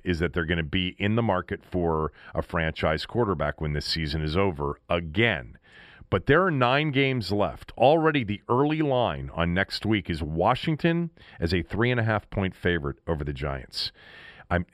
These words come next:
telling you, Tommy, there's gonna be some respect for Washington the next, next few weeks. You see it from the boys in the desert because they recognize they're pretty good defensively,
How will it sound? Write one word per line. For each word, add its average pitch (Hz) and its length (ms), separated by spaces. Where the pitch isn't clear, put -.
telling 143 280
you, 156 60
Tommy, 170 340
there's 92 260
gonna 87 200
be 90 120
some 123 280
respect - 520
for 110 220
Washington 92 640
the 80 80
next, 82 360
next 95 280
few 107 180
weeks. 98 320
You 95 80
see 110 300
it 69 100
from 90 160
the 85 60
boys 85 340
in 90 60
the 85 80
desert 82 420
because 104 320
they 117 120
recognize 120 640
they're 92 120
pretty - 340
good 185 220
defensively, 113 840